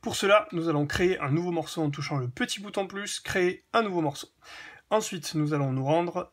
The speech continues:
avec, euh, nous allons chercher l'outil Audio Recorder et nous allons aller dans les pistes directement pour se retrouver ici. Il y a ce petit bouton boucle qui va permettre d'aller chercher des fichiers audio, des boucles,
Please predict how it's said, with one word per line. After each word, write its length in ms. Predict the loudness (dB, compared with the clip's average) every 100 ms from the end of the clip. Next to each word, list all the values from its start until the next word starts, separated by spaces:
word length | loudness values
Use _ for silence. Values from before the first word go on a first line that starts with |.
| _
avec, 420 | -2 -2 -2 -6 -14 -18 -18 -8
euh, 160 | -4 -2
nous 140 | -2
allons 160 | -2 -2
chercher 320 | -2 -2 0
l'outil 360 | -2 -2 -6 0
Audio 460 | 0 2 0 -2 -2
Recorder 760 | 0 2 2 0 0 0 -2 -2 -8 -20 -20 -20 -20 -20 _ _
et 80 | -2
nous 100 | 0
allons 220 | 2 2
aller 160 | 2 2
dans 260 | 2 2 -2
les 340 | 0 0 0 -6 -4
pistes 320 | -2 -2 -4
directement 680 | -2 0 -2 0 -2 -2 -4
pour 180 | -6
se 100 | -4
retrouver 380 | -2 -2 -4 -4 -6
ici. 340 | -6 -6 -10 _ -16 -16 -14 -2
Il 100 | 4
y 80 |
a 100 | 4
ce 160 | 4 -4
petit 380 | -2 -2 -2 -6
bouton 420 | -6 -2 2 4
boucle 580 | 2 0 -2 0 0 -2 -10 -20 -16
qui 160 | -4 0
va 140 | 0
permettre 460 | 2 2 2 0 2
d'aller 180 | 2
chercher 440 | 2 0 -2 0 0
des 220 | 0 0
fichiers 440 | -2 -4 -2 0
audio, 340 | 0 0 0 -2
des 140 | -2
boucles, 360 | -2 -2 -4